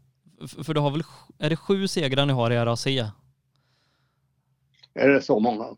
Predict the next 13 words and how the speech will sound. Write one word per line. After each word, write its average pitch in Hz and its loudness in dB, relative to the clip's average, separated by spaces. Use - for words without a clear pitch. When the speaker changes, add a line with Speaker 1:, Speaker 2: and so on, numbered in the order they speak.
Speaker 2:
Ja. 131 0
Speaker 1:
jag 135 2
tr-, 170 -2
jag 156 -2
tror 147 -2
det 147 0
är 117 2
det. 104 -2
Speaker 2:
R 156 4
A 160 2
C 165 0
var 156 4
ju 156 2